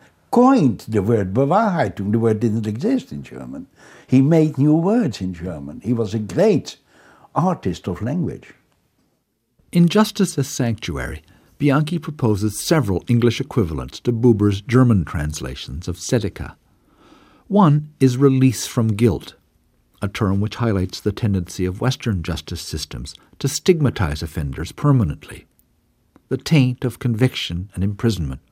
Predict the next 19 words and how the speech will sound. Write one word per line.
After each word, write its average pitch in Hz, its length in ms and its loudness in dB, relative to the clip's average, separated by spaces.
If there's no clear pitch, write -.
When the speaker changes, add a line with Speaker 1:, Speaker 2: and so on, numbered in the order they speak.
Speaker 2:
rarely 104 380 4
washes 76 420 -6
away. 95 480 -4
Powerful 202 480 4
rituals 117 500 2
certify 147 600 4
deviance, 67 640 -8
but 90 160 -10
there 110 160 0
are 123 140 2
none 110 320 6
to 117 120 -2
decertify 92 840 -2
it - 80 -18
and 87 160 -4
signify 95 600 -4
reacceptance 95 840 -6
in 76 120 -6
society. 101 720 -4